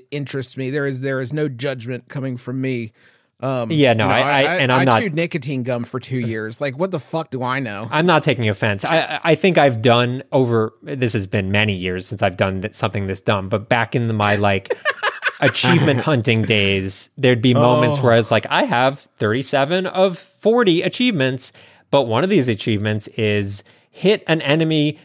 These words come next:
Speaker 2: ten thousand times with a fucking hammer. And I've done that. And I've been down that road. And this didn't feel like that because this,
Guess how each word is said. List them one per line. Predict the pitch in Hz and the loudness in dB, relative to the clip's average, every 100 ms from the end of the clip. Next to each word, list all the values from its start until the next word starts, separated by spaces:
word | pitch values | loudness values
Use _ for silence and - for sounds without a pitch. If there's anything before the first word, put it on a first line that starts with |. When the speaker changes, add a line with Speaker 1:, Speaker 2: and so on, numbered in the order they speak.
| _ | _
Speaker 2:
ten | - 160 160 | -2 0 2
thousand | 160 156 147 | 4 4 2
times | 131 160 151 135 | -2 0 0 0
with | 127 | -4
a | |
fucking | 117 143 - 143 120 | -2 -4 -2 -4 -2
hammer. | 156 143 113 90 95 _ _ _ _ - | 0 0 -2 -6 -12 _ _ _ _ -4
And | 135 123 117 113 110 110 - - - | 0 2 0 -2 -4 -6 -10 -12 0
I've | 131 180 123 117 | 2 2 -2 -6
done | 120 120 117 | 2 2 2
that. | 92 92 - _ _ - | -4 -10 -16 _ _ -6
And | 135 | 0
I've | 117 107 | 0 2
been | 139 131 | 0 2
down | 127 123 | 2 2
that | 123 123 | 0 2
road. | 117 123 | 2 2
And | 127 135 | 2 2
this | 170 - | 2 2
didn't | 196 156 | 2 2
feel | - 139 | 2 2
like | 127 104 - | 4 2 0
that | 95 - | -4 -2
because | 117 123 104 | 0 0 0
this, | 113 127 - | 0 0 0